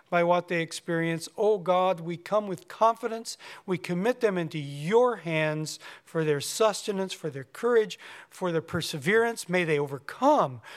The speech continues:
for the glory of the Lord Jesus Christ, and may we laugh with them someday when they stand before Jesus with us and praise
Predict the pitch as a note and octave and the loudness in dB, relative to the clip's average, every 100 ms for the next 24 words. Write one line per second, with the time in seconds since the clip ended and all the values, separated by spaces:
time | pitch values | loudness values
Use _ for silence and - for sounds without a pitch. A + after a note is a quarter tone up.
0 | - - D3+ C#3 C3 E3 B3+ D4 C4+ G3+ | -20 -12 -8 -8 -2 4 6 6 2 -2
1 | F3+ F3 F3+ F#3 D#3 D#3+ D3+ - - D#3+ | -2 2 2 2 -2 -4 -4 -4 2 4
2 | D#3+ D#3 - - - - - D#3+ E3 D#3 | 4 0 -6 -12 -20 -20 -10 0 0 2
3 | E3 E3 F3+ F3 D#3+ B2 _ - - _ | 0 0 0 0 -2 -6 _ -20 -20 _
4 | _ _ _ _ E3 F3+ C4+ D4 - - | _ _ _ _ -10 2 4 4 0 -8
5 | - - _ _ _ _ G3 G3+ - F#3+ | -14 -18 _ _ _ _ 0 0 2 2
6 | D3+ C#3+ - - D4+ A#3 F#3+ C#3 B2 - | 2 -2 -4 2 2 4 2 2 -4 -16
7 | _ _ _ _ _ _ _ _ _ _ | _ _ _ _ _ _ _ _ _ _
8 | _ _ _ _ - D4+ A#3 G#3 G3 E3+ | _ _ _ _ -14 -2 0 2 0 0
9 | - G#3 A3 C4 G3 A#3 A#3+ - - - | 0 0 0 -4 -2 2 2 0 -14 -20
10 | - _ _ _ _ _ _ _ _ _ | -20 _ _ _ _ _ _ _ _ _
11 | _ _ - G#3 C4 B3 B3+ - B3 C4 | _ _ -4 0 2 2 -2 0 4 4
12 | G3 A#2+ - - - _ _ _ _ _ | 4 0 -8 -12 -14 _ _ _ _ _
13 | _ _ _ _ _ _ _ _ _ _ | _ _ _ _ _ _ _ _ _ _
14 | _ _ _ _ _ _ _ _ - F3+ | _ _ _ _ _ _ _ _ -12 -10
15 | E3+ - B3+ D#4 A#3+ - | 0 2 2 -4 -6 -10